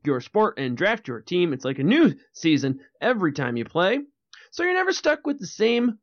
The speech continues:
players. Over one billion dollars will be won at DraftKings dot com this year, and you could be next. Go to DraftKings dot com now and enter the promo code pyro, P Y R O. All new users to DraftKings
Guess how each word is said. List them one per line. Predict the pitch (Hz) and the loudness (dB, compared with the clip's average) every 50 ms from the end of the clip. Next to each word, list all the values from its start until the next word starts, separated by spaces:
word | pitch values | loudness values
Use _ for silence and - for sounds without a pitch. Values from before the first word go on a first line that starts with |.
| _ - | _ -14
players. | - 214 247 285 269 262 240 202 175 156 139 120 104 95 98 101 - - | -6 -2 0 2 4 4 4 4 4 2 0 -2 -4 -8 -12 -14 -8 -2
Over | - 208 196 175 151 143 131 | 0 2 2 2 2 0 -2
one | 127 123 131 160 220 277 294 302 277 240 | -2 -2 0 2 2 2 0 0 -2 0
billion | 175 208 226 233 240 247 240 214 | 2 4 2 2 2 -2 -2 -2
dollars | - 139 127 123 127 127 131 131 | 0 -2 -2 -4 -4 -6 -6 -4
will | 139 220 294 370 381 | -2 0 0 2 2
be | 349 269 | 2 2
won | 220 165 160 156 147 151 185 | 2 2 2 2 2 2 2
at | 185 160 143 | 2 0 0
DraftKings | 202 214 240 311 285 - 165 147 147 143 139 | 0 -2 -2 -2 -2 0 0 0 0 0 0
dot | 143 180 240 302 269 - | 0 0 0 0 -2 -2
com | - 156 131 123 120 131 139 143 - - _ - | -4 -4 -2 -4 -6 -6 -8 -10 -12 -20 _ -6
this | 208 370 427 427 - 175 | -4 -4 -4 -4 -4 -4
year, | 151 139 117 123 143 | -4 -2 -2 -2 -2
and | 139 196 247 | 0 0 2
you | 285 359 359 | 2 0 0
could | 339 254 196 | 0 -2 0
be | 190 214 233 | 0 -2 0
next. | 277 302 311 311 359 370 - - - - - - - - - - - - - | 0 0 0 0 0 0 -2 -2 -6 -10 -12 -10 -10 -12 -14 -16 -14 -6 -4
Go | 185 196 | -2 0
to | 170 151 | 0 2
DraftKings | 185 202 233 220 - 285 285 233 | 2 0 0 0 0 -2 -2 0
dot | - 233 226 269 269 | 0 0 -2 -2 -2
com | 247 220 226 226 208 | 0 0 0 2 2
now | 151 127 131 135 | 2 0 0 0
and | 143 - | -2 -2
enter | 151 190 - 233 | -4 -4 -4 -4
the | 208 247 | -6 -6
promo | - 190 180 175 180 185 175 | -2 0 0 2 2 0 0
code | - 143 135 135 - | 0 0 -2 -2 -4
pyro, | - 147 143 147 156 151 156 160 - - - - - _ _ - | -2 0 0 2 2 2 0 0 -4 -8 -20 -20 -20 _ _ -2
P | 190 214 214 | 0 2 4
Y | 196 151 131 123 120 120 123 - _ _ _ _ _ - | 4 4 2 2 0 -2 -4 -6 _ _ _ _ _ -6
R | - 123 123 123 117 117 123 _ _ _ _ _ - | -4 -2 -2 -2 -2 -4 -6 _ _ _ _ _ -6
O. | 113 131 139 135 123 117 107 - _ _ _ _ _ _ - 143 | -2 0 2 2 2 0 -2 -6 _ _ _ _ _ _ -2 0
All | 151 160 190 208 | 2 2 2 4
new | 220 196 190 214 233 | 4 4 4 4 2
users | 240 208 165 147 139 127 117 139 151 151 - | 2 4 4 4 4 2 2 0 -2 -2 -4
to | 185 160 | -6 -4
DraftKings | 135 131 123 120 123 - - 123 113 113 120 | -2 0 0 -2 -2 -4 -6 -8 -6 -6 -10